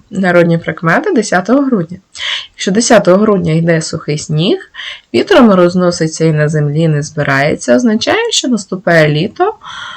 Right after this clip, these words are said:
і воно буде посушливе.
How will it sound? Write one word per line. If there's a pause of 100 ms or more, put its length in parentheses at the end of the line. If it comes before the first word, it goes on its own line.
(500)
і (400)
воно
буде
посушливе.